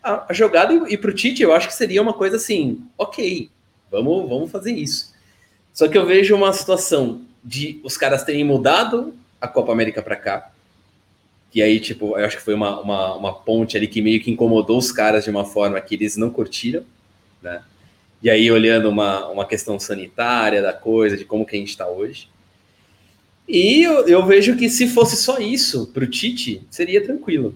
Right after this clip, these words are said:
Mas eu vejo uma coisa a mais. E o que eu tô achando é que se houver uma intervenção aí, não é nem por parte dele,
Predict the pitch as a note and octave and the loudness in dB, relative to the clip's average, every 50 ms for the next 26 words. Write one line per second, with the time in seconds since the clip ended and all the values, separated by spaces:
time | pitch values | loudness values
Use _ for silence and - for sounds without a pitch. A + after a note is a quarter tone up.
0 | - - G2+ G#2+ A#2+ C3 C#3 C3+ D3 E3+ F#3+ F#3+ F#3+ F#3+ F3 E3+ E3 - F3+ F3 | -6 -4 0 2 4 4 4 6 6 6 6 6 4 4 4 2 2 2 2 2
1 | F3 A3+ A#3 A3+ D#3+ C#3+ C3 A2+ A2 G#2+ - - - - _ _ _ _ _ _ | 2 2 0 0 0 0 0 0 -2 -4 -6 -8 -10 -12 _ _ _ _ _ _
2 | _ _ _ _ _ _ - E3 G3+ A#3 A#3 - C3 C3 B2 - D#3+ D#3 D#3 D#3 | _ _ _ _ _ _ -8 -4 -2 -2 -2 -2 -2 -4 -2 0 0 0 2 2
3 | D#3 D3+ D3 D3 - - D3 D#3 E3+ E3+ E3 D#3+ - E3 D#3 - - - D#3 D3+ | 2 2 2 2 0 0 0 0 0 0 -2 -2 -2 -4 -4 -4 -2 2 4 6
4 | C#3+ C#3+ D3 E3 F#3 G#3+ G#3+ G#3 G3+ G3 F3 D#3 C#3 C3+ C3+ C3+ C3+ - - C3+ | 6 6 6 4 4 2 0 -2 0 0 0 2 2 2 2 0 0 -2 -2 0
5 | C3 B2+ A#2+ A#2 B2 C#3+ D3+ C3 B2+ B2+ C3 D3 D3+ D3+ - - - F3 E3 - | 0 0 0 0 0 0 0 0 0 0 0 0 -2 -2 -4 -6 -4 -4 -4 -4
6 | - - - A#2+ A#2 A#2 G#2 G2 G2+ - | -6 -8 -6 -4 -2 -2 -2 -4 -8 -14